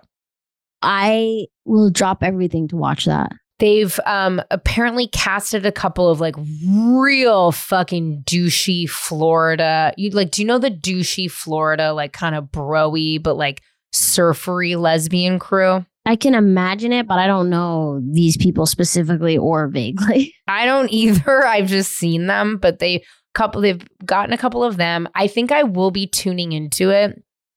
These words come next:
Speaker 2: I
Speaker 1: When
Speaker 2: can't
Speaker 1: does it, is it in development?
Speaker 2: It's in, no, she says it's been produced. Hold on, let's pull up her Instagram.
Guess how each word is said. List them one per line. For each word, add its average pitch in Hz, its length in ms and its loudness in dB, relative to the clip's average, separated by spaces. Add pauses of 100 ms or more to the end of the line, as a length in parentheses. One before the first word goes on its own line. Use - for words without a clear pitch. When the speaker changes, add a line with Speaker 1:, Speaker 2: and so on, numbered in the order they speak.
(380)
Speaker 2:
I 180 120 0
Speaker 1:
When 269 180 4
Speaker 2:
can't 311 200 4
Speaker 1:
does 277 140 0
it, - 60 -20 (240)
is 233 200 4
it - 60 -6
in 262 140 4
development? 254 580 2 (240)
Speaker 2:
It's - 260 -2
in, 233 260 0
no, 226 360 4 (100)
she - 240 -2
says 202 320 0
it's 247 220 -2
been 208 480 0
produced. 190 480 -2
Hold 180 180 0
on, 165 180 0
let's 190 180 -2
pull 175 200 0
up 175 180 0
her 202 280 2
Instagram. 165 880 -4